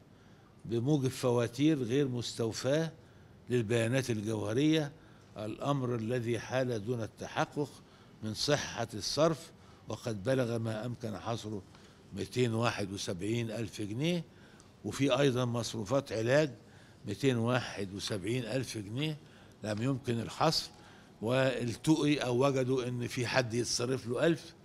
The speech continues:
وحد يتصرف له خمستاشر ألف بلا أي معيار، مفيش معايير. قيام النقابة ودون إرفاق مستندات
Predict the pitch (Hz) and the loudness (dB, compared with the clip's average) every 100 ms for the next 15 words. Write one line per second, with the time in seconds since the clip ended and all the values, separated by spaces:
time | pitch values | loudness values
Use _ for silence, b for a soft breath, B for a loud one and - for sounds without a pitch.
0 | B B B B - 101 - 135 113 113 | B B B B -6 -2 2 2 2 -2
1 | - 127 - 117 117 110 110 110 127 120 | 0 -2 -2 -6 -6 -6 -6 -6 -6 -6
2 | - 240 - 110 - - B B B B | -6 -6 -6 -6 -10 -20 B B B B
3 | - - 107 127 117 127 123 113 101 113 | -20 -10 -4 -2 0 2 2 0 0 0
4 | 104 95 - - 131 - 110 107 120 113 | -2 -6 -12 -6 -4 -4 -4 -4 -4 -4
5 | 80 - B B B B B B B B | -8 -16 B B B B B B B B
6 | B B B B - - - 131 143 139 | B B B B -20 -20 0 4 4 4
7 | 127 123 - 139 151 156 123 113 113 135 | 2 -2 0 4 4 2 2 0 0 0
8 | 123 107 - 135 131 113 110 - 113 110 | -2 -4 -2 -2 -2 -4 -8 -6 -4 -4
9 | 104 131 156 | -2 0 0